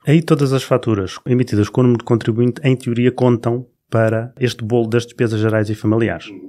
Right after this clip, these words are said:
E é muito fácil qualquer pessoa, eh, atingir este teto. Porquê? Uma pessoa pode deduzir trinta e cinco por cento das despesas realizadas e tem um limite de duzentos e cinquenta. Ou seja, anualmente basta fazer e, eh, despesas emitidas com o número de contribuinte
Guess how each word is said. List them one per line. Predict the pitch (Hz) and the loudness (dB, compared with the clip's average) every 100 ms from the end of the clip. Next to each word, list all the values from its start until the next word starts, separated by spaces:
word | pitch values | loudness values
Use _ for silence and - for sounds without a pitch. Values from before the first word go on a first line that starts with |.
| 117 - - 131 | -18 -20 -10 -2
E | |
é | 123 | 2
muito | 127 - | 0 0
fácil | 117 - 117 | -2 -2 -6
qualquer | 113 117 | -4 -4
pessoa, | - - 113 104 104 120 _ | -6 -4 0 0 -2 -6 _
eh, | 143 107 | -2 -2
atingir | 107 120 107 110 | 0 2 2 2
este | 110 - | 0 -6
teto. | 104 92 - | -8 -8 -4
Porquê? | 127 - 87 - - - - - | -4 -2 -6 -8 -18 -16 -16 -2
Uma | 117 | -2
pessoa | 110 - 120 | -2 0 0
pode | 107 120 107 107 | 2 0 2 0
deduzir | 104 107 104 104 107 104 | -4 -6 -6 0 0 -2
trinta | - 151 135 | 2 2 2
e | 120 | 0
cinco | 117 107 | 0 -4
por | - | -4
cento | 110 92 - | -4 -4 -8
das | 107 104 - | -4 -2 -2
despesas | - - 104 92 87 | -8 -2 -2 -2 -6
realizadas | 107 113 120 113 123 127 139 147 - _ _ - | 0 2 2 2 2 0 -4 -8 -16 _ _ -6
e | 127 | -2
tem | 135 135 | 4 4
um | 135 | 4
limite | 131 135 131 | 4 4 2
de | |
duzentos | 113 127 123 123 | 0 2 2 0
e | |
cinquenta. | 117 131 101 90 - _ | 0 0 0 -2 -8 _
Ou | 113 | -8
seja, | - 107 90 90 - | 0 0 0 -6 0
anualmente | 156 143 123 107 107 107 | 2 4 2 2 0 0
basta | 131 127 - | -2 -2 -8
fazer | - 120 98 92 82 _ _ - - | -4 -4 -2 -4 -6 _ _ -20 -2
e, | 120 117 117 | 0 0 -2
eh, | 104 98 | -6 -6
despesas | - - 113 95 90 - - | -8 0 0 0 -8 -12 -4
emitidas | 117 120 120 131 120 | 0 0 0 0 0
com | - | 2
o | 139 | 2
número | 156 | 4
de | 156 | 0
contribuinte | 135 123 113 104 85 82 | -2 0 0 0 0 -6